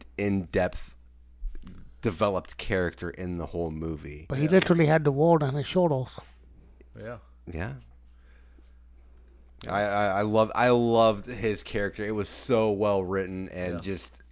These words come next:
Speaker 1: ah.
Speaker 3: I think all the characters were well written except for Rose Byrne. I don't
Speaker 1: Yeah.
Speaker 3: even know what the fuck she did.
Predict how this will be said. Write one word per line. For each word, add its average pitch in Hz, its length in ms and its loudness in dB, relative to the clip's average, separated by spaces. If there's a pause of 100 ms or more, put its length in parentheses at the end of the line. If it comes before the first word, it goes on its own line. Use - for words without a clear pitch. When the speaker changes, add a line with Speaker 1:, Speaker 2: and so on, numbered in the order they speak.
Speaker 1:
ah. 92 380 0
Speaker 3:
I 131 60 -6
think - 180 -4
all 170 120 2
the 151 80 -2
characters 113 420 -6
were 107 280 -6
well 110 360 -6
written 104 400 -12
except - 560 -6
for 139 80 -6
Rose 120 320 -4
Byrne. 104 360 -6 (120)
I 127 80 -2
don't 202 100 2
Speaker 1:
Yeah. 92 100 2
Speaker 3:
even 151 160 -4
know 135 140 -2
what 127 100 -4
the 123 80 -10
fuck 123 200 -8
she 107 180 -10 (140)
did. 110 400 -4